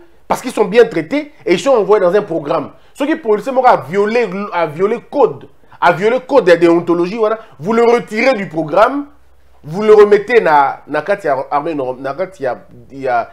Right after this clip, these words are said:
ya plateforme normale, ou alors vous le sortez, vous, vous le remerciez. Déjà, eux, ils sont dans l'état, bah, Obanga, bêtise, on a. Et bah, Okuna, la même chose. Il y a toujours possibilité de changer les choses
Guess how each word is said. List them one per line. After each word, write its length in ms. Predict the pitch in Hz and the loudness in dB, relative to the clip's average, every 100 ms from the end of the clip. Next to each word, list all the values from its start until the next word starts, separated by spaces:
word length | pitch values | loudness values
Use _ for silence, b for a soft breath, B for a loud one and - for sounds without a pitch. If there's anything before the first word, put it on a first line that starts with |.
| B - | B -6
ya 340 | 131 127 110 - | -2 0 -2 -6
plateforme 480 | 170 190 - 180 135 | -2 -2 -2 -4 -4
normale, 340 | 117 113 214 - - | -6 -6 -6 -6 0
ou 140 | 294 | 4
alors 260 | 277 285 202 | 6 6 4
vous 80 | |
le 80 | 226 | -4
sortez, 360 | 220 226 - 269 | -4 -8 -6 -8
vous, 220 | 185 180 B - | -8 -14 B -4
vous 100 | 208 | 2
le 80 | |
remerciez. 520 | 196 196 185 285 247 b b 165 | 2 2 -4 -8 -10 b b -4
Déjà, 200 | 233 254 254 | 4 4 4
eux, 80 | 330 | -2
ils 60 | |
sont 100 | 254 | -2
dans 140 | 226 165 | -2 -2
l'état, 280 | 156 226 160 | 0 0 0
bah, 100 | 139 | 0
Obanga, 500 | 156 190 151 151 - - | 0 0 -2 -6 -14 -18
bêtise, 320 | 123 139 175 | -18 -14 -6
on 100 | 185 | -4
a. 100 | 247 - - _ _ _ - - - _ B B 156 - | -4 -8 -20 _ _ _ -20 -20 -20 _ B B -18 -8
Et 80 | 160 | 2
bah, 140 | 175 | 4
Okuna, 400 | 208 214 226 226 B - | 4 -2 -4 -4 B -6
la 80 | 143 | -4
même 160 | 220 | -4
chose. 340 | 220 302 220 - - - - _ _ _ _ _ - - | -6 -8 -8 -12 -20 -20 -20 _ _ _ _ _ -20 2
Il 100 | 302 | 4
y 40 | |
a 100 | 370 | 4
toujours 440 | 359 330 302 320 - | 2 0 2 0 -2
possibilité 540 | 240 226 190 196 247 | -8 -8 -10 -6 -4
de 60 | 196 | -2
changer 280 | 175 165 175 | -4 -4 -4
les 60 | |
choses 200 | 156 170 | -4 -10